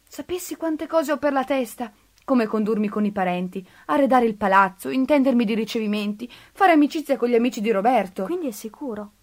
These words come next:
Speaker 1: Che novità! Sicurissimo, pensavi diversamente?
Speaker 2: Hai guardato bene in fondo al cuore, Margherita?
Speaker 1: Caterina,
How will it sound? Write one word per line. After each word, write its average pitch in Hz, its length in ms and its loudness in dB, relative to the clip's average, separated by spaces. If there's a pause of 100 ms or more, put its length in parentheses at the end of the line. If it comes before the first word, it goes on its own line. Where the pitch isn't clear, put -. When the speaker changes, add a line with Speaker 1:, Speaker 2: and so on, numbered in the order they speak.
(140)
Speaker 1:
Che - 140 -2
novità! 202 440 0 (200)
Sicurissimo, 226 720 -2
pensavi 294 320 2
diversamente? 359 680 -2 (420)
Speaker 2:
Hai 262 100 -8
guardato 240 480 -6
bene 196 240 -4
in 185 80 -6
fondo 202 260 -4
al 196 140 -6
cuore, 196 320 -8
Margherita? 202 600 -8 (220)
Speaker 1:
Caterina, 208 680 -4